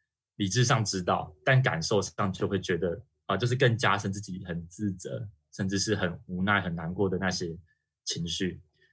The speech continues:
就觉得说，啊，为什么这个事情会变成这样子？为什么这个孩子我就是没有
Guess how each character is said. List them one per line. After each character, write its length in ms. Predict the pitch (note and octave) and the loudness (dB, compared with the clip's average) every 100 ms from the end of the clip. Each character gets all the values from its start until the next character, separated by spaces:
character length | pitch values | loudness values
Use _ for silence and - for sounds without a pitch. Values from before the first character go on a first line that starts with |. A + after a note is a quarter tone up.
| _ | _
就 100 | - | -4
觉 120 | G#2+ F#2 | -2 -2
得 40 | |
说， 120 | E2 | -4
啊， 120 | G2+ | -6
为 120 | G2 G#2+ | -2 -2
什 100 | G2 | -4
么 80 | |
这 80 | E2+ | -4
个 80 | F#2+ | -4
事 140 | E2+ | -4
情 120 | - F2 | -8 -8
会 120 | F2+ | -4
变 180 | G#2 F2 | -4 -2
成 140 | E2+ | -4
这 100 | E2 | -2
样 180 | F2+ F2 | -2 -2
子？ 80 | - | -4
为 80 | G2 | -4
什 100 | F#2+ | -4
么 80 | E2 | -6
这 120 | G2 | -4
个 200 | F#2 E2+ - _ | -2 -4 -8 _
孩 220 | F#2 F2+ | -4 -2
子 140 | G2 | -4
我 180 | F#2+ G2 - | -6 -8 -10
就 140 | - | -10
是 140 | G2 G2+ | -6 -2
没 240 | F#2 E2+ | -2 -2
有 260 | F2 F2+ | -4 -6